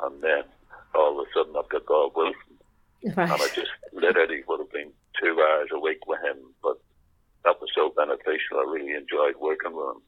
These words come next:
Speaker 1: So then it was something that I brought o-, on into coaching whenever I finished, uh, playing at Tottenham and Arsenal.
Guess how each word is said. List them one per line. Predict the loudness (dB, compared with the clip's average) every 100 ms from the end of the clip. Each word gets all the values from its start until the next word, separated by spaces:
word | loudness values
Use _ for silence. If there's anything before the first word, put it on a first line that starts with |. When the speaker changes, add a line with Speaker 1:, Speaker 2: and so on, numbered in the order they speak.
| _
Speaker 1:
So | -2 -2 -4 _ _ _ _ _ _ _ -2
then | 2 2
it | 0
was | -2 -2
something | -2 -2
that | 2
I | 4 4
brought | 2 2 4
o-, | 2 0 -2 _
on | -2 0 0
into | -4 -6
coaching | 0 0 0 -8 -8
whenever | -4 -4 -2
I | -6 -6
finished, | -8 -6 -6 -2
uh, | 0 -2 _ _ _ _ _ _ -2
playing | 0 0 -2 -8 _ _ _ _ -6
at | -4 2
Tottenham | 4 4 -2 -4
and |
Arsenal. | 0 0 0 -6 -14